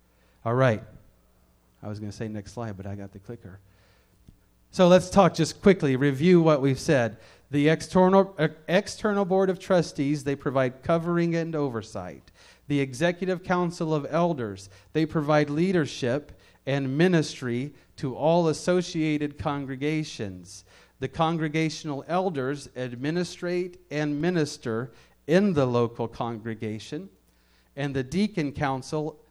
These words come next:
is a local support team to the congregational elder.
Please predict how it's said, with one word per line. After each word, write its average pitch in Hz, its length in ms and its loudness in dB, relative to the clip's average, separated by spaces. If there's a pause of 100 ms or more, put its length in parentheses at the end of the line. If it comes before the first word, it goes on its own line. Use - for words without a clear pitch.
(100)
is 135 160 -4
a 131 80 2
local 185 520 2
support 175 720 -6
team 113 520 -2 (300)
to 190 220 2
the 170 100 -2
congregational 147 1120 -2
elder. 110 460 -10